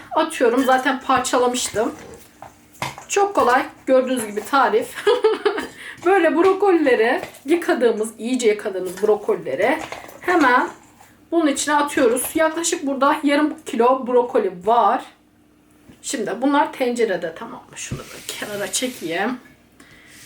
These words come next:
Burada üç adet havucum var. Ben bunu gene yıkadım, tırıdım. Şimdi onları şöyle şu şekilde,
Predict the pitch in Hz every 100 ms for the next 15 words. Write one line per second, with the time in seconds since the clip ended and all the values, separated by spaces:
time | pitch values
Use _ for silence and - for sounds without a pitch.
0 | - - - - - - - _ _ -
1 | 381 440 349 311 - - - - 480 381
2 | - 269 262 302 - 311 294 285 302 277
3 | 254 269 - 302 277 277 269 269 269 269
4 | - 240 254 254 - _ - 254 247 214
5 | 311 - - - - - - _ _ -
6 | - - - 277 254 277 359 359 240 226
7 | 294 - - _ _ - - _ _ -
8 | - - 285 254 - 262 262 185 196 254